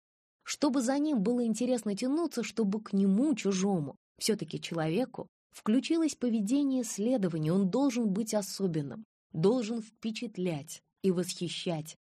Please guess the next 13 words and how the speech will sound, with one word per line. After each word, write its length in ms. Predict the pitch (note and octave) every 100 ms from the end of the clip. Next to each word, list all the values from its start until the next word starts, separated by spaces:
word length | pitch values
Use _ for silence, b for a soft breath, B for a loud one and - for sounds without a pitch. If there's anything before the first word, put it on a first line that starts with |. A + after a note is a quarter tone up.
| _ _
уметь 320 | G#3+ C#4+ F4
что-то 460 | - - - D4+ A#3+
такое, 520 | A3 A3+ A3 F4 D#4
чего 280 | A3 G#3+ G#3
никто 380 | G#3+ A3 - E4+
больше 360 | F#3 G#3+ -
не 120 | F#3+ F#3+
умеет, 420 | F3+ D3+ C#3+ - _ _
быть 380 | - F3 A#3+ -
причастным 640 | - A3 - C#4 C4 G3 F#3+
к 100 | -
чему-то 380 | G3+ A3+ G3+ E3
тайному, 600 | E3+ G3+ A3 E3+ C#3